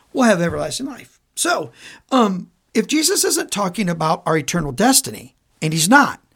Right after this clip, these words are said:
what is he talking about? Well, remember that a large part of the Lord's Prayer was about daily living. First of all, the, the assumption is that you know God, that you love God, that you're part of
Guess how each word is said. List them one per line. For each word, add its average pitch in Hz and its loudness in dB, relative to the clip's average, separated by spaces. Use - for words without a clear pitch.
what - -2
is 330 0
he 339 0
talking 339 0
about? - -16
Well, 254 0
remember 277 0
that 185 -4
a 180 0
large 269 -4
part 269 -2
of 208 -2
the 190 -2
Lord's 165 -2
Prayer 202 -2
was 214 2
about 214 -2
daily 180 2
living. 151 -2
First 320 0
of - -4
all, 214 0
the, 196 -2
the 202 -2
assumption 202 -2
is 180 -4
that 185 -6
you 190 -2
know 170 2
God, 190 0
that 165 -6
you 160 -4
love 185 0
God, 180 -2
that 165 -4
you're 190 0
part 165 0
of 196 -2